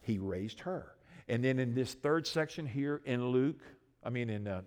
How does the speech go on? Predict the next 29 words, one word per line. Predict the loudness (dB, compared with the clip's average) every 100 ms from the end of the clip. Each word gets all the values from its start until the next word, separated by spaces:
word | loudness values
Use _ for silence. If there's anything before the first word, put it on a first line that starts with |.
| -2
John | 2 2 4
eleven, | 2 2 2 -2 -8 -20 -20 -20 -14 2
there's | 2
another | 4 4 6 6
resurrection | 4 4 0 0 0 -4
and | 0
he | 0
raises | 2 0 0 0 -2 -4 -14 _ _ -6
Lazarus. | 2 4 4 0 -8 -14 -18 -14 2
And | 4
then | 6
you | 4
read | 4 4
throughout | 4 4
the | 2
Gospels | 6 8 6 4 2 2 -2 -16 -20 -2
and | 4
there's | 4 4
this | 0
n-, | 2 4 4 2 6
other | 8 12 12
resurrection. | 12 8 6 2 2 0 0
It's | 0 2
like | 4 4 4
the | 2
most | 6 6 4
important, | -4 -4 6 6 6 2 -10
pivotal | 6 8 8 6 8
resurrection. | 8 8 6 4 2 2 -2